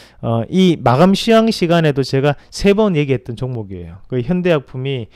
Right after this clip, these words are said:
담도암하고 기억해야 되는 것이 노인질환, 그 두 가지 키워드를 항상 뽑아드렸는데, 오늘은 특허권 취득에 대해서 올랐거든요. 그 말은 뭐냐면 나머지 두 개가 아직 남아있다는 거예요. 담도암 치료제,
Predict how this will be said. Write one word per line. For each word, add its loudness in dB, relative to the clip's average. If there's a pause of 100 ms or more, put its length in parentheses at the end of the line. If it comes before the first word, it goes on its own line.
(200)
담도암하고 0
기억해야 -2
되는 -4
것이 -4
노인질환, 0 (140)
그 -2
두 -4
가지 0
키워드를 -2
항상 -4
뽑아드렸는데, -6 (340)
오늘은 -2
특허권 -10
취득에 -2
대해서 0
올랐거든요. -6 (500)
그 -4
말은 0
뭐냐면 -2
나머지 -2
두 -10
개가 -4
아직 -4
남아있다는 2
거예요. -10
담도암 2
치료제, -4